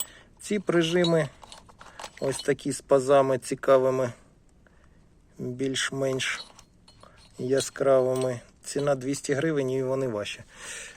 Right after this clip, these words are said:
Так, тисочки, дивіться, ось такі є. Ціна їх чотириста гривень. Є ось такі. Ціна їх триста п'ятдесят гривень.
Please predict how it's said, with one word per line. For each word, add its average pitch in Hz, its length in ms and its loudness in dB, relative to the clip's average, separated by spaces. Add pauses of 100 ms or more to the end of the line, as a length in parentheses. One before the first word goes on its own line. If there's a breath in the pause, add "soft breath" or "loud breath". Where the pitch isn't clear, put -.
(160 loud breath)
Так, 175 640 10
тисочки, 123 800 4
дивіться, 127 580 2 (440 loud breath)
ось 131 160 -4
такі 220 420 0
є. 196 200 4 (920 soft breath)
Ціна 156 320 6
їх 156 220 2
чотириста 151 580 0
гривень. 143 420 -2 (420 soft breath)
Є 143 260 0
ось 180 200 4
такі. 113 420 -6 (1040 soft breath)
Ціна 135 360 0
їх 131 160 -2
триста 131 360 -2
п'ятдесят 123 520 -2
гривень. 120 360 -4